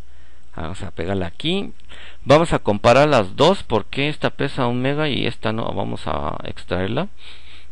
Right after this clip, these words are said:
Extraer aquí. Y vamos a, bueno, esa no la eliminamos, ¿no? Segui-, hacemos carpetas. Entonces vamos a comparar este P D B con este P D B. Vamos a ver si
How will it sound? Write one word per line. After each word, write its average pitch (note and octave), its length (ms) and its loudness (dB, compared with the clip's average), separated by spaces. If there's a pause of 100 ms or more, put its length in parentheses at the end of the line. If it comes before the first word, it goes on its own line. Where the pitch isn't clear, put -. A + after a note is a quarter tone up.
Extraer F#2 320 -4
aquí. D3 380 -2 (1900)
Y F#2 380 -2
vamos F#2+ 500 0
a, G2+ 760 0 (960)
bueno, G3+ 200 -4
esa G#3 180 -4
no F3+ 120 -2
la F3 80 -2
eliminamos, F#2 680 -2
¿no? D3+ 220 -4 (200)
Segui-, C3+ 200 -4 (380)
hacemos E3+ 360 -4
carpetas. - 580 -2 (640)
Entonces A2+ 400 -4
vamos E3 220 -4
a D#3+ 40 -4
comparar G2+ 480 -2
este - 200 -4
P A#2 180 0
D A2+ 120 2
B C3 140 0
con F#2+ 220 -2
este G#2 220 -4
P A2+ 180 0
D A#2 100 0
B. C3+ 180 -2 (560)
Vamos C3+ 220 -4
a B2 40 0
ver A#2 100 0
si F2+ 580 -2